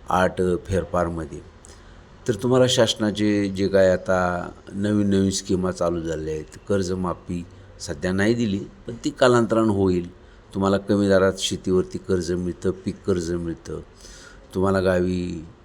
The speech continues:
जर घरकुल वगैरे म्हणायचं असलं, तर मध्यवर्तीच्या माध्यमातून तुम्हाला, अ,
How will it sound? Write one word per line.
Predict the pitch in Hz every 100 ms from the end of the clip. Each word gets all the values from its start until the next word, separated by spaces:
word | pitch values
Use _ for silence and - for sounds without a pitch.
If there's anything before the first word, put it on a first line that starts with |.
| - 92
जर | 87 95
घरकुल | 87 95 - 104
वगैरे | 98 98 98
म्हणायचं | 92 95 90 87
असलं, | - 90
तर | 87 90
मध्यवर्तीच्या | 90 87 95 92 - 95 95 - - - - - 95 92
माध्यमातून | 92 90 87 92 90 - 90 87
तुम्हाला, | 90 90 90 85 - - - - - -
अ, | 90 90 87 87